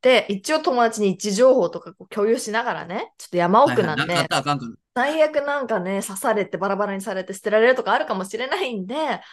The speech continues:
Speaker 1: すごい不安だったんですけど、
Speaker 2: うん。
Speaker 1: 行ったらもう本当に実在してて、
Speaker 2: うん。
Speaker 1: その人が。
Speaker 2: あ、
Speaker 1: で、
Speaker 2: その人がね、木登り実在してたんや。
Speaker 1: そう、木登り男がいて、で、その木登り男と一緒にその、
Speaker 2: はい。
Speaker 1: ちょっとだけハイキングして、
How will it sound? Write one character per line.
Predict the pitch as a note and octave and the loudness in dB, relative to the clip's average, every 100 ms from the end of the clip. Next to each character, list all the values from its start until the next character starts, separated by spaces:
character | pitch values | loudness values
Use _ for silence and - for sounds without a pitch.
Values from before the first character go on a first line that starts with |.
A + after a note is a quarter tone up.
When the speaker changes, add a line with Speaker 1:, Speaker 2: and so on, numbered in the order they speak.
| - - | -20 -10
Speaker 1:
す | F#3+ | -4
ご | |
い | F#3 | -2
不 | G3+ | -2
安 | G3 | -2
だ | A#3 | 0
っ | D#4 | 0
た | C#4 | 0
ん | A#3 | -2
で | A3+ | -2
す | |
け | - | -2
ど、 | F#4+ D4 - _ | 0 0 -2 _
Speaker 2:
う | |
ん。 | - | -8
Speaker 1:
行 | G#3+ | -8
っ | - | 0
た | A#3 | 0
ら | E3+ | 0
も | |
う | F3+ | -4
本 | G3 - | -6 -6
当 | |
に | E3+ | -4
実 | E3+ F#3 F#3 | 0 0 2
在 | F3+ E3+ | 2 4
し | F#3 | 2
て | F#3+ | -4
て、 | - | -6
Speaker 2:
う | |
ん。 | |
Speaker 1:
そ | F3 E3+ | -8 -8
の | |
人 | F#3 - | -10 -8
が。 | G3+ - - _ _ _ _ _ _ | -8 -8 -12 _ _ _ _ _ _
Speaker 2:
あ、 | - - | -20 -14
Speaker 1:
で、 | C4 | -4
Speaker 2:
そ | D4+ | 2
の | G4 G#3+ | 4 4
人 | - | -2
が | |
ね、 | A#3 | -10
木 | A#3+ - | -8 -8
登 | C3 | -8
り | B2 A2+ A2 | -10 -12 -14
実 | A#2 - | -16 -10
在 | B2 | -8
し | - | -6
て | B2 | -6
た | A2+ | -6
ん | |
や。 | G2+ - | -10 -6
Speaker 1:
そ | - G3 | 0 0
う、 | |
木 | F#3+ | 2
登 | F#3+ F#3 F#3 | 2 4 4
り | |
男 | F#3+ F#3+ - | 4 2 -4
が | D3+ | -4
い | D#3+ - | -6 -2
て、 | F#4+ F#4+ G3+ - - | 2 2 0 -6 -10
で、 | D4 F4+ | -4 -2
そ | D4+ | -2
の | A#3 | -2
木 | - | 2
登 | A3+ A3+ A#3+ | 2 2 2
り | A#3 | 2
男 | A3+ A3+ G#3+ G3 | 0 -4 -8 -6
と | D4 D#4+ G#3+ | 0 4 4
一 | - | 2
緒 | G3+ F#3+ | -4 -4
に | F3+ | -6
そ | - F3 | -8 -6
の、 | E3+ | -6
Speaker 2:
は | |
い。 | F#3 | -4
Speaker 1:
ち | |
ょ | G3 | -6
っ | |
と | - | 0
だ | F#3 | 0
け | F3+ | 0
ハ | F#3+ G#3 | -2 -2
イ | F#3+ | -2
キ | F3 | -4
ン | E3+ | -6
グ | F3+ | -6
し | - | -4
て、 | - F4+ A#3 - | 2 4 4 0